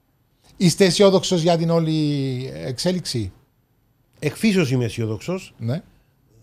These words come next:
Speaker 2: Δεν μ' αρέσει να χάνω μάχες και εφόσον αποφάσισα να κάνω αυτήν την,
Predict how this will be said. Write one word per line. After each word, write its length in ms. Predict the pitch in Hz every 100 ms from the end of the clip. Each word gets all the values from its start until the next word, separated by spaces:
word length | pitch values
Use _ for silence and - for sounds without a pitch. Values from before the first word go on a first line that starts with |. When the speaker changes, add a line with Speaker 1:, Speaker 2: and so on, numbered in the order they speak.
| -
Speaker 2:
Δεν 240 | 131 180 202
μ' 80 |
αρέσει 260 | 180 151 131
να 80 | 135
χάνω 240 | 127 123
μάχες 440 | 117 117 165 - - _ _ _ _ _ _
και 100 | 151
εφόσον 280 | 143 165 185
αποφάσισα 400 | 156 143 160 165
να 100 | 131
κάνω 220 | 156 151
αυτήν 260 | 120 135 120
την, 220 | 107